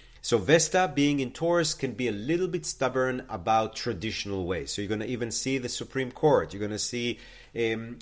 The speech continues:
other people, other actors that are traditional might be becoming more stubborn, more stuck in their way, unwilling to compromise. For example, this can be very detrimental to Israel, who is a Taurus. And it's really interesting that just now,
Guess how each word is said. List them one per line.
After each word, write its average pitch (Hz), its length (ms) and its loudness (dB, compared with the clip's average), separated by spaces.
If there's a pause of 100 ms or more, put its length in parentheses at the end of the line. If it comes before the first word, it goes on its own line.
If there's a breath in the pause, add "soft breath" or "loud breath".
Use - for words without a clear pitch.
other 165 240 4
people, 123 420 -2
other 170 260 2
actors 107 600 0 (100)
that 107 260 0
are 101 220 2
traditional 131 840 0 (240 loud breath)
might 151 280 2
be 151 80 6
becoming 123 500 -2
more 110 180 -2
stubborn, 92 640 -2
more 117 220 0
stuck - 400 -2
in 107 100 -6
their 98 140 2
way, 85 360 -2
unwilling 127 500 -2
to 117 100 -8
compromise. 92 600 -6
For 107 140 -4
example, 135 500 -2 (360 loud breath)
this 156 140 4
can 180 160 2
be 160 100 2
very 135 300 4
detrimental 113 680 -4
to 117 160 -4
Israel, 113 460 -2
who 110 100 -2
is 131 160 2
a 135 80 -2
Taurus. 95 440 -4 (840)
And 113 120 -2
it's 101 120 -2
really 127 200 4
interesting 135 420 0
that 117 160 2
just 123 240 -2
now, 120 280 2